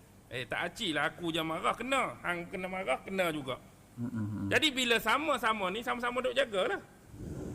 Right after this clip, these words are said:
Speaker 1: Aku nak marahkan, kena kat aku.
Speaker 2: Ya.
Speaker 1: Ani pun nak marah, kena aku. Dia jadi tak berani lah.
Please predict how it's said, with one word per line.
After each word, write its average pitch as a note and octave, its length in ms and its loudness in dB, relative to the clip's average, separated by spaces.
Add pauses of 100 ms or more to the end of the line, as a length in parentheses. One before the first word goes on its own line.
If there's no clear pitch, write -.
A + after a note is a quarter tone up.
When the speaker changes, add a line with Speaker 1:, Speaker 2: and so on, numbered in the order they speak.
Speaker 1:
Aku - 160 -4
nak F#3 160 0
marahkan, F3 480 -2
kena D#3 240 -2
kat - 160 -4
aku. A#2+ 240 -6 (160)
Speaker 2:
Ya. G2+ 160 0
Speaker 1:
Ani F2+ 160 0
pun G#3 240 -2
nak F#3+ 160 -6
marah, G3 160 -4
kena G#3 240 -6
aku. D3+ 80 -10
Dia F3+ 240 -2
jadi G#3 160 -8
tak - 160 -6
berani B3+ 320 -4
lah. - 60 -14